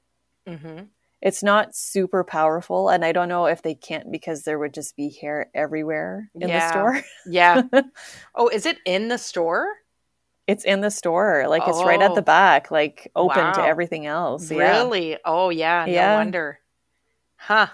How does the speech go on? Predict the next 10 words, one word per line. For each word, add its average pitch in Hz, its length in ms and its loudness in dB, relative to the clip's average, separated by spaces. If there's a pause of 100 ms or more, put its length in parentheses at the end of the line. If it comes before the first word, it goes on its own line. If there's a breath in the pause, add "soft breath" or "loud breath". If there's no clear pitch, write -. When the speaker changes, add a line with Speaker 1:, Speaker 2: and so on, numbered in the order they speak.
(180 loud breath)
Speaker 2:
I 185 120 4
thought 190 220 4
it 220 40 2
was 220 140 -2
gonna 214 220 -2
be, 180 240 0
like, 127 500 -2 (1120)
like, 170 140 -4
a 151 80 -8
glass 143 720 -2